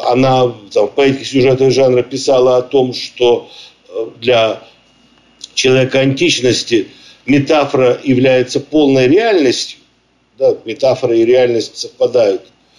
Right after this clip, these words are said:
э, между ними нет никакого зазора. И, а у нее происходит как бы обратный процесс. Она отталкивается от реальности и тут же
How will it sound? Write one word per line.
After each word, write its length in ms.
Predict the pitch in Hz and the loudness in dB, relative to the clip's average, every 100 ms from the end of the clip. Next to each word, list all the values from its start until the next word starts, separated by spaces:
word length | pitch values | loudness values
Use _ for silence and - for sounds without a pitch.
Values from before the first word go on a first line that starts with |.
| - _ | -20 _
э, 120 | 98 95 | -18 -14
между 300 | 113 104 107 | -6 -6 -2
ними 220 | 123 117 117 | 0 0 2
нет 240 | 120 117 | 0 -2
никакого 360 | 110 - 110 104 | -6 -2 -2 2
зазора. 480 | 113 101 101 90 - _ _ - - _ - | 0 0 -2 -4 -10 _ _ -20 -20 _ -6
И, 340 | - 214 - - _ _ _ _ _ _ | 0 2 0 -4 _ _ _ _ _ _
а 140 | 143 | 0
у 60 | 151 | 2
нее 240 | 156 214 | 2 2
происходит 480 | - 170 156 170 151 | 2 0 2 0 0
как 180 | - 139 | -2 -2
бы 100 | 151 | -2
обратный 320 | 147 151 131 | 0 0 -2
процесс. 360 | - 107 110 110 | -4 -4 -4 -4
Она 180 | 123 123 | -2 -2
отталкивается 580 | 123 143 135 139 135 | 0 0 0 -4 -2
от 120 | 139 139 | -2 0
реальности 480 | 180 185 156 - | 2 2 0 -4
и 80 | 131 | -8
тут 300 | 127 - - | -6 -2 -2
же 200 | - 131 | 0 -4